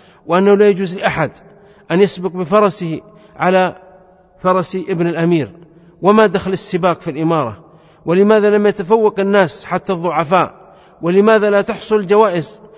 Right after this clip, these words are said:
للبسطاء؟ لكنه سوف تنقل القصة والقضية إلى إمام العدل، إلى مدوخ الدنيا، إلى عمر بن الخطاب، ويستدعي عمر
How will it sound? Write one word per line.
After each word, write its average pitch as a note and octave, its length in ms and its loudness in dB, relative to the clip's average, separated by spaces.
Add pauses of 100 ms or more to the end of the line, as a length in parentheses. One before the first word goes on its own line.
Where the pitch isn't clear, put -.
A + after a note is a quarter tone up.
(100)
للبسطاء؟ F3 840 -2 (320)
لكنه F#3 400 0
سوف F#3 240 -4
تنقل G3 400 -2
القصة F3 480 -6 (480)
والقضية F3+ 720 0 (360)
إلى F#3 260 0
إمام F#3+ 240 0
العدل، E3+ 420 -2 (360)
إلى F#3 220 0
مدوخ F#3+ 420 0
الدنيا، E3+ 480 2 (320)
إلى E3+ 100 0
عمر F3 280 0
بن D#3 80 -6
الخطاب، D#3 520 -6 (560)
ويستدعي F3 540 -2
عمر F3+ 400 0